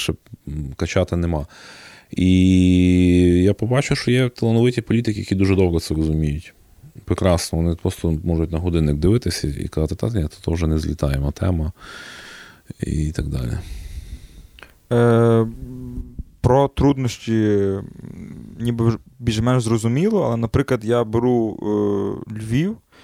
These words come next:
Speaker 2: і жив, я жив у Львові там до вісімнадцятого року,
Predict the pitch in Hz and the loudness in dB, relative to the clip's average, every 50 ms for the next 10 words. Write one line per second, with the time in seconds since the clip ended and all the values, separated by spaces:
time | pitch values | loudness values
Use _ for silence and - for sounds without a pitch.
0 | - _ _ _ _ _ _ 113 110 113 113 110 110 110 110 107 107 117 127 - | -20 _ _ _ _ _ _ -2 -2 0 0 2 2 2 0 2 2 0 0 2
1 | - 117 120 117 110 127 131 120 113 107 110 120 120 110 101 101 98 101 - _ | 2 2 2 4 4 2 2 2 2 2 2 2 2 2 0 -4 -6 -10 -14 _
2 | _ _ _ _ _ _ - 101 98 92 90 87 82 82 98 107 107 101 104 104 | _ _ _ _ _ _ -4 -4 -4 -4 -6 -10 -12 -8 -4 -4 -2 -2 -2 -4
3 | - 110 107 104 101 - - - 113 117 131 160 190 202 - - 170 160 151 | -4 -2 -2 -2 -2 -4 -6 -6 -4 0 2 2 2 0 -2 -6 -8 -10 -10